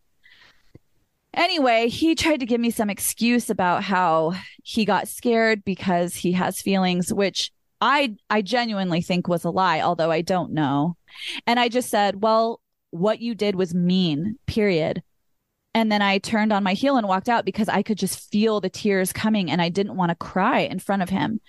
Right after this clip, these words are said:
And that was the end of that. We never talked again until I ran into him years later when he was bartending. <laughs> And he hooked me up with a bunch of drinks, and then I left him a shitty tip. So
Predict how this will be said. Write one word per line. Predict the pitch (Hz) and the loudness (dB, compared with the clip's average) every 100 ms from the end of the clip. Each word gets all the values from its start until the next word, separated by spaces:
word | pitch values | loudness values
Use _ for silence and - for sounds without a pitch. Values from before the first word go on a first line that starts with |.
| - - - - - - | -20 -18 -18 -18 -6 -2
And | 214 | 2
that | 220 | 2
was | 262 233 | 0 0
the | 247 | 0
end | 240 | 2
of | 240 | 0
that. | 220 262 - | 2 0 0
We | 202 | 0
never | 208 220 | 0 0
talked | 226 208 220 | 0 -2 -2
again | 202 226 220 196 220 226 _ - | -2 0 2 2 0 -2 _ -4
until | 240 285 - 285 269 233 254 _ _ | -2 -2 0 2 4 2 0 _ _
I | 226 | -2
ran | 226 220 220 | 0 0 0
into | 247 | 0
him | 254 220 | 2 2
years | 208 196 214 | 2 2 2
later | 214 220 208 185 196 | 2 2 2 2 0
when | - 208 | -2 -2
he | 202 | 0
was | 190 165 | 0 0
bartending. | 190 233 220 180 175 175 185 190 _ _ | 0 0 0 0 0 2 0 -2 _ _
<laughs> | - - 254 - 349 - 202 - _ _ - - - - 311 - | -6 -2 -2 -2 -4 -4 -8 -10 _ _ -6 -2 -2 -4 -6 -2
And | 226 240 | 0 2
he | 262 240 233 233 | 2 2 2 2
hooked | 226 240 240 226 | 2 2 0 0
me | 247 | 2
up | 220 202 | 2 0
with | 220 | 0
a | 214 | 0
bunch | 202 208 | -2 -2
of | 202 | 0
drinks, | 202 208 196 | 0 0 0
and | - | 0
then | 190 | 0
I | 165 | 0
left | 175 180 | 0 0
him | 185 | 0
a | |
shitty | 180 180 165 160 | 0 0 0 -2
tip. | 156 - - | -2 -4 -12
So | - - 277 262 247 | -12 -2 2 4 2